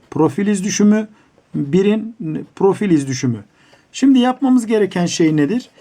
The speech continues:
İsterseniz noktayı buradan taşıyın, isterseniz buradan taşıyın. Hep aynı yere varırsınız, onu söyleyeyim.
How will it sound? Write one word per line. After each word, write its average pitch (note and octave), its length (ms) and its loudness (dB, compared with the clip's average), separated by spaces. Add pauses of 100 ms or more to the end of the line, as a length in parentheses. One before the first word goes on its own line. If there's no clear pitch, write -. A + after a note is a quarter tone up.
(300)
İsterseniz A3+ 720 -2
noktayı F3+ 520 0
buradan G#3 400 -4
taşıyın, G#3+ 500 -6 (760)
isterseniz F#3+ 680 -2
buradan F#3 320 0
taşıyın. E3+ 440 -2
Hep G#3 240 -4
aynı F3 260 2
yere D3 220 2
varırsınız, F#3 680 -4
onu E3 220 -6
söyleyeyim. D#3+ 440 -2